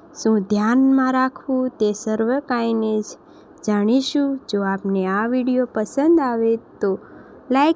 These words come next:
કરજો, શેર કરજો. આપ આ ચેનલ પર પહેલી વખત જોઈ રહ્યા છો તો સબસ્ક્રાઇબ કરી લેજો, જેથી આવનારા નવા વીડિયોની માહિતી આપ સુધી તુરંત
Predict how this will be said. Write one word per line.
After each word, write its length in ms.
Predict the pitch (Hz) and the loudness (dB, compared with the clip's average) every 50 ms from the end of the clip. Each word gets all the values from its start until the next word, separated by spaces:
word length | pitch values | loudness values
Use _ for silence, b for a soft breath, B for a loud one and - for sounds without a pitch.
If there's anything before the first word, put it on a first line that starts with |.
| - - | -2 -2
કરજો, 560 | - 311 311 320 311 294 311 311 311 311 311 | 0 2 2 2 2 2 2 2 2 2 0
શેર 400 | 285 - - 285 285 294 294 285 | -2 -2 -2 0 2 2 0 0
કરજો. 600 | 277 - 294 285 285 269 262 - 277 269 269 269 | -2 -2 -2 -2 0 -2 -2 0 0 0 2 2
આપ 260 | 254 247 247 - - | 0 0 -2 -4 -4
આ 120 | 254 254 262 | -2 -2 -2
ચેનલ 460 | - - 262 254 247 247 247 247 247 | -2 -2 0 0 0 0 -2 -2 -4
પર 300 | - - 254 254 254 247 - - - | -4 -4 -4 -4 -4 -4 -6 -4 -2
પહેલી 360 | 247 233 240 240 240 247 247 | -2 -2 0 0 0 0 0
વખત 320 | 240 240 240 - - 247 | 0 -2 -4 -4 -4 -2
જોઈ 340 | 220 208 233 240 254 277 311 | -2 2 4 4 4 6 4
રહ્યા 360 | 339 349 359 339 349 330 294 | 4 2 2 2 0 -2 -2
છો 180 | 269 - - - B B B B B B B B B - - | -4 -6 -10 -12 B B B B B B B B B -6 -4
તો 80 | 226 | -4
સબસ્ક્રાઇબ 760 | 214 - - 214 208 202 - - - - 196 208 214 247 294 - - | -4 -2 0 0 0 0 -2 -6 -4 -2 -2 0 0 0 -2 -4 -2
કરી 260 | - 320 320 349 359 339 | 0 2 4 4 4 4
લેજો, 380 | 320 330 320 294 269 262 247 | 4 4 2 0 0 0 -2
જેથી 500 | 220 - - 226 214 202 - - 214 208 196 | -2 -2 -2 -2 -2 -2 -2 -4 -2 0 0
આવનારા 580 | 190 196 220 240 254 254 247 247 247 247 240 | 0 0 0 0 0 0 0 0 -2 -2 -2
નવા 400 | 233 226 233 233 240 277 302 320 | -2 0 0 0 0 0 0 0
વીડિયોની 560 | 302 302 294 277 285 294 294 294 285 285 285 | 2 0 2 2 2 2 2 4 2 2 2
માહિતી 680 | 269 269 277 269 277 277 269 269 - 269 254 254 254 254 | 2 0 0 0 -2 -4 -4 -4 -4 -4 -2 0 -2 -2
આપ 180 | 247 254 254 254 - | -2 -4 -6 -6 -10
સુધી 520 | - - 269 247 220 - 254 247 247 247 | -6 -4 -2 -2 -2 -2 -2 -2 -2 -2
તુરંત 480 | 233 - 240 233 233 233 269 339 415 | -4 -2 0 2 2 4 4 2 2